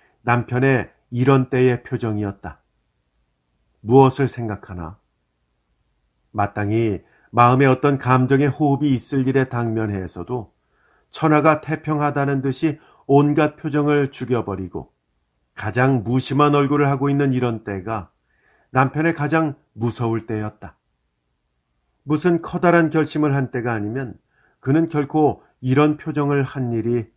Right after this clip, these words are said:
없었다. 그리고 일단 결심을 한 뒤에는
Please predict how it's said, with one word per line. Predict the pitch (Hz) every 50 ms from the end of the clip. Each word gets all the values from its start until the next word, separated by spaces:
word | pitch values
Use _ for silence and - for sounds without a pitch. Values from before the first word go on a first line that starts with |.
| _ -
없었다. | 82 87 - _ _ - 95 85 - _ - - - - _ _ _ _ _ _ _ _ _ _ _ _ _ _ _ _ _ _ _ _ _ _ _
그리고 | - 107 104 95 104 104 104 95 90 76 - _ _ _ _ _ _ -
일단 | 127 127 127 156 147 143 135
결심을 | - 135 139 135 - - 147 151 151 143
한 | 147 147 143
뒤에는 | 131 143 147 147 160 165 147 -